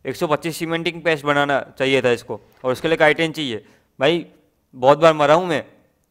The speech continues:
और मैंने मेटल मुझे यहाँ से मिला था, ये सामने माउंटेन है,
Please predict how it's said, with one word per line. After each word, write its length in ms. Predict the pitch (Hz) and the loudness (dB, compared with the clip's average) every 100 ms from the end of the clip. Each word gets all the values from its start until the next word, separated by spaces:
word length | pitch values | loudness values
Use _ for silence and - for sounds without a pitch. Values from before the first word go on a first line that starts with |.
| _ _ _ _ _ _ _ - | _ _ _ _ _ _ _ 0
और 180 | 135 139 | 4 6
मैंने 440 | 143 143 156 156 127 | 4 0 0 -2 -2
मेटल 360 | 131 131 160 | -2 0 0
मुझे 220 | 156 151 160 | 0 0 2
यहाँ 160 | 139 | 2
से 140 | 135 147 | 2 -4
मिला 220 | 135 127 | -4 -4
था, 280 | 143 - - | -6 -10 -18
ये 100 | 131 | -10
सामने 300 | 139 123 135 | -4 -4 -2
माउंटेन 400 | 131 131 139 | -2 -2 -4
है, 100 | 139 | -8